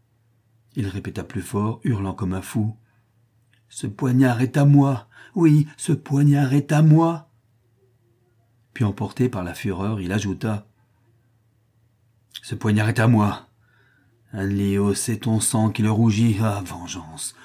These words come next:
Mort à ton meurtrier ! Je vais le laver dans le sang de ton assassin ! » Il bondit, s'élança vers Elvira, le poignard levé, mais il se heurta à Martin Numa. Depuis que le chevalier avait reconnu l'arme du crime,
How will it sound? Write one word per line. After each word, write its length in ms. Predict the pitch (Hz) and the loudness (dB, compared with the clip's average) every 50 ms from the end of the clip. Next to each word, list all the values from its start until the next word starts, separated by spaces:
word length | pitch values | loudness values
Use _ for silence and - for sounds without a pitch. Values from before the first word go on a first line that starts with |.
| - - _ - | -20 -18 _ -2
Mort 500 | 139 120 110 104 104 104 101 98 95 92 | 0 2 2 2 2 2 0 0 -2 -4
à 80 | 92 | -6
ton 140 | 92 - 101 | -8 -6 -6
meurtrier ! 600 | 95 95 92 - - - - 101 98 98 95 - - - - - - _ | -6 -6 -6 -10 -12 -12 -10 -8 -6 -6 -8 -8 -12 -20 -20 -20 -20 _
Je 160 | - - 202 | -8 -4 -2
vais 160 | 175 135 143 131 | -2 0 0 0
le 120 | 123 117 | 0 0
laver 260 | 107 95 92 95 104 | -2 -4 -4 -6 -8
dans 140 | 90 90 95 | -8 -8 -8
le 60 | 92 | -6
sang 240 | - - - 90 90 | -6 -6 -6 -6 -8
de 80 | 95 98 | -8 -6
ton 160 | - 107 101 98 | -6 -6 -6 -4
assassin ! » 580 | 92 - 127 117 - - 143 120 113 107 - _ _ _ _ _ _ _ _ _ _ _ _ _ _ _ _ _ _ _ _ _ _ _ _ _ _ _ _ _ _ - | -4 -4 0 0 0 2 0 0 -4 -6 -10 _ _ _ _ _ _ _ _ _ _ _ _ _ _ _ _ _ _ _ _ _ _ _ _ _ _ _ _ _ _ -2
Il 160 | 160 113 107 | -2 0 2
bondit, 480 | 110 110 117 113 104 104 117 127 135 - _ _ _ _ _ | 2 2 2 2 2 0 0 -2 -4 -6 _ _ _ _ _
s'élança 480 | - - - 123 110 104 98 - 123 113 | -8 -4 -2 0 0 -2 -2 -4 -6 -6
vers 160 | 101 98 92 | -6 -6 -6
Elvira, 600 | 95 95 87 101 98 98 92 101 104 107 110 - _ _ _ | -6 -6 -4 -4 -4 -4 -4 -4 -4 -4 -6 -8 _ _ _
le 120 | 107 92 | -14 -8
poignard 360 | - - 123 120 110 101 98 | -2 2 2 4 4 2 2
levé, 440 | 101 98 95 90 104 104 104 101 - _ _ _ _ _ _ _ _ _ _ _ _ - | 0 -2 0 0 0 -2 -2 -4 -6 _ _ _ _ _ _ _ _ _ _ _ _ -2
mais 100 | 135 127 | 0 0
il 100 | 120 117 | 0 0
se 100 | - 127 | -2 -6
heurta 320 | 110 107 - - - 147 120 | -8 -8 -8 -6 -6 -6 -4
à 40 | |
Martin 320 | 95 98 101 - - 151 131 | -4 -6 -6 -2 0 2 2
Numa. 400 | 110 98 90 - - - _ _ _ _ _ _ _ _ _ _ _ _ _ _ _ _ _ _ _ _ _ _ _ _ _ _ - | 2 0 -2 -6 -12 -16 _ _ _ _ _ _ _ _ _ _ _ _ _ _ _ _ _ _ _ _ _ _ _ _ _ _ -4
Depuis 320 | 131 127 123 - 165 147 | -2 -2 0 0 -2 -2
que 100 | - 131 | -2 -2
le 80 | 107 98 | -2 -2
chevalier 400 | - - 107 101 101 104 117 117 | -2 -4 -4 -2 -2 -2 -2 -2
avait 80 | 98 | -2
reconnu 420 | 92 92 98 98 - 104 95 95 92 | -4 -6 -8 -6 -6 -4 -4 -4 -4
l'arme 260 | 95 92 90 92 92 | -4 -4 -6 -6 -6
du 100 | 95 98 | -6 -8
crime, 400 | - - 123 117 113 110 110 | -6 -2 0 2 2 2 0